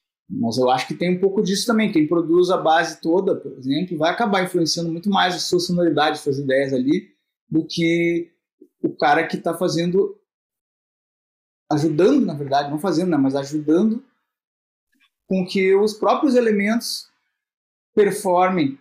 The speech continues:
e somem as suas ideias e a sua maneira de fazer aquilo ali. E aí tem um resultado final que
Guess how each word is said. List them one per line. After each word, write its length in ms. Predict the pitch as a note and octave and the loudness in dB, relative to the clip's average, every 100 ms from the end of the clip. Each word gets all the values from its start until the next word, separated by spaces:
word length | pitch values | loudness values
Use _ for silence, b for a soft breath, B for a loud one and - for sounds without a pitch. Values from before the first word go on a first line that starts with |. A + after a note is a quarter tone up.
| _ | _
e 60 | D#3 | -4
somem 360 | - F3 F#3+ | 0 2 2
as 80 | F#3 | 0
suas 240 | - F#3 F3+ | 0 0 0
ideias 500 | D#3+ D#3+ F3 F#3+ D#3 | 0 2 4 2 2
e 60 | |
a 40 | D3+ | 0
sua 140 | F3 | -2
maneira 380 | E3+ E3 F3+ F3+ | -4 -2 -2 -2
de 80 | - | -2
fazer 280 | E3 C#3+ | -2 0
aquilo 340 | D3+ - D#3 D3+ | -4 -4 -2 0
ali. 380 | D3 F3 A#3+ - _ _ _ _ _ _ _ _ _ | 0 -2 -4 -8 _ _ _ _ _ _ _ _ _
E 120 | E3+ | 2
aí 180 | D#3+ F3 | 2 2
tem 100 | G3+ | 0
um 60 | F3+ | 0
resultado 380 | F3+ F3+ E3+ - | 0 -2 -4 -2
final 340 | F#3 D#3 F3+ | 0 0 0
que 140 | G#3+ | -2